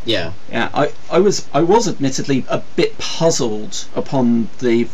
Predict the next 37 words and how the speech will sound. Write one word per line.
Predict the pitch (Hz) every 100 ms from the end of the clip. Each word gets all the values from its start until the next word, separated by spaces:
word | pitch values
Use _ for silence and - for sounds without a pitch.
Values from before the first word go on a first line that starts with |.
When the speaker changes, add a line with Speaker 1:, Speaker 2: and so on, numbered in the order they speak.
| -
Speaker 2:
opening | 123 123 120 113
of | 113
the | 127
first | - 120 120 135
album. | 135 120 104
I | 110
was | 107
sort | - 110
of |
like, | 113 107 - - -
"Well, | 123 113 - -
this | 135 196
is | 151 - -
very | - 156 180 117 95
different | 113 98 - 110 101 101 -
to | 110 104 101 - -
what | 120 120 -
he | 113
normally | 104 110 139 127 113 101
does." | 95 - 90 110 - - - -
And | 120 117 120 113 - -
then | 139 131 117 120
when | 131 123
it | 120
progressed, | - 131 110 160 107 - -
I | 120
was | 117
sort | 139 110
of | -
going | 160 139 127 131
over, | 139 147 127 - 120 110 104 -
uh, | 107 98 101
previous | - 123 107 113 -
albums | 110 104 113 110 110
and | 113 110 107 101 - -
going, | 117 113 117 113 98 -
"Actually, | 151 - - - 131 98 98